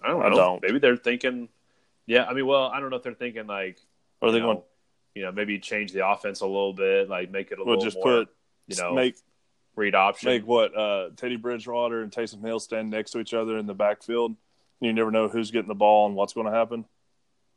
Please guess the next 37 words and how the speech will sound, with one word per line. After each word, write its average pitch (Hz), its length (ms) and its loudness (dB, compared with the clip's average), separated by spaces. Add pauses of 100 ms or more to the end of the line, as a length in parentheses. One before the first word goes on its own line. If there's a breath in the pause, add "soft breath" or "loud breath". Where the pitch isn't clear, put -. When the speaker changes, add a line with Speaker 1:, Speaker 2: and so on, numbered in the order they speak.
(220)
Speaker 1:
You 220 100 -2
know, 247 100 2
I 208 80 -6
don't 285 140 -2
know 269 80 4
why 202 240 2
more 190 180 -4
teams 160 300 -10
don't 131 300 -4
do 110 140 -6
stuff - 300 -10
like 87 200 -12
that. - 260 -8
Speaker 2:
<laughs> - 40 -12
Speaker 1:
Like, 104 460 2
you 127 100 4
know, 110 140 6
if 131 160 0
you 185 120 6
have, 180 320 4
like, 135 200 -4
two 143 140 -10
people 139 220 -6
that 123 100 -4
can 113 120 -12
throw 123 180 -4
the 107 60 -6
Speaker 2:
Just - 240 2
Speaker 1:
ball 117 80 2
Speaker 2:
stand 135 220 4
next 135 200 0
to 139 100 -4
each 131 120 -6
other 135 300 -2
Speaker 1:
on 113 100 -4
the 104 80 -8
field, 123 420 0